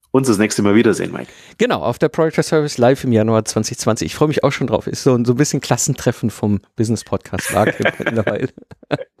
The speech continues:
Speaker 2: Alles klar, in dem Sinne, Martin. Ja, zusammenfassend für die heutige Episode. Mach dir klar, was du mit Social Media und dem Online-Marketing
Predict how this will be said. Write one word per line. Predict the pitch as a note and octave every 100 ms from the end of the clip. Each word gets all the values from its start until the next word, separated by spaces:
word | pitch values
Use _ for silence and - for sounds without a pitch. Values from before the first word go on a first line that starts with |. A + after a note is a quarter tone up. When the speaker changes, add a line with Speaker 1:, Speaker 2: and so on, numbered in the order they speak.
| D3 _ _ - - F#3+ A3 A#3+ A3+ G#3 F#3
Speaker 2:
Alles | G2+ A2+ -
klar, | - G#2
in |
dem | B2+ D3+
Sinne, | D3+ D3 A2+
Martin. | - A2 A2 F#2+ _ _ _ _ _ _ _ _ _ _
Ja, | D#3 -
zusammenfassend | - D3+ A3 A#3+ A#3
für | G3
die |
heutige | F3 F#3+ F3+
Episode. | F#3 F#3 E3 F#3+ G3+ - - - - _ _ _
Mach | B2 D#3+
dir | -
klar, | D3 D#3 E3 G#3 G3+
was | C3 -
du | - C#3+ C#3 B2+
mit | B2
Social | - B2 -
Media | A#2+ C#3 C#3+ C#3 C#3
und | - A#2+
dem | A2+ A2+
Online-Marketing | - G#2+ G#2 G#2+ F2 - - G#2 G2